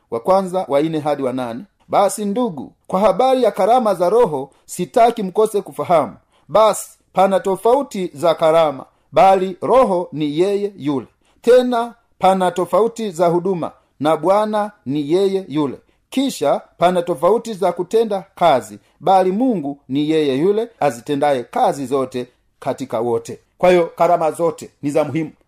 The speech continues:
katika kanisa. Hakuna karama isiyo ya muhimu, zote ni za muhimu. Petro wa kwanza nne mstari wa kumi,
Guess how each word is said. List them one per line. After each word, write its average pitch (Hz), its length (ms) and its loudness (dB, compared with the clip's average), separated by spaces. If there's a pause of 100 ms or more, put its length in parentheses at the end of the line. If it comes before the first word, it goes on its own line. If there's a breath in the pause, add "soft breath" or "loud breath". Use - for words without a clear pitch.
(140)
katika 143 260 -4
kanisa. 151 360 -6 (180)
Hakuna 156 320 0
karama 160 380 -2
isiyo 170 220 -2
ya 143 80 0
muhimu, 139 320 -6 (120)
zote 240 360 0
ni 156 80 -4
za 131 140 -4
muhimu. 127 340 -6 (260)
Petro 214 240 0
wa 185 60 2
kwanza 190 320 0
nne 202 80 -4
mstari 202 260 -2
wa 175 80 2
kumi, 156 420 -4